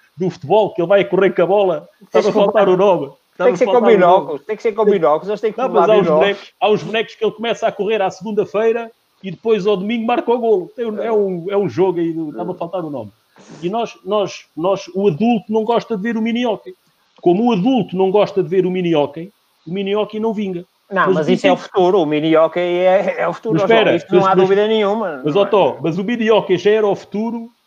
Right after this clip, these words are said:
Speaker 1: há dez anos atrás. E nós não conseguimos pôr o mini hockey. É, eu, para mim é uma frustração enorme.
Speaker 2: Mas nós
Speaker 1: Nós
Speaker 2: quem?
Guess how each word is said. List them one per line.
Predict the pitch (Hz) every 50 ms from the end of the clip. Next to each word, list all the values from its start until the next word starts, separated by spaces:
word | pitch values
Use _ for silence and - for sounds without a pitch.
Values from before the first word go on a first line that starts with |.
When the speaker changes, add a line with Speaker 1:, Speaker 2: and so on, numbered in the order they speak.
| _ _
Speaker 1:
há | 170 196 208
dez | 214 226 233 214 214 185
anos | 233 220 220 208
atrás. | 233 - - 180 202 185 180 - - _ _ _ _ _ _ _ _ _ _ _ _
E | - 170
nós | 165 220 247 226 226
não | 247 233
conseguimos | 240 269 233 185 - 180 240 240 233 -
pôr | - 226 220 214
o | 214
mini | 220 214 202 202
hockey. | 214 214 214 214 196 202 196 160 - - _ - _ _
É, | 175 190 170
eu, | - 185 202 -
para | - 202 190
mim | 196 220 233
é | 220
uma | 208 208 185
frustração | - 208 190 - - 202 175 - 202 180 170 165
enorme. | 151 143 147 156 165 180 180 196 _ _ _ _
Speaker 2:
Mas | - 240 226 226
nós | 233 254 254 175
Speaker 1:
Nós | 202 214
Speaker 2:
quem? | 202 165 143 131 117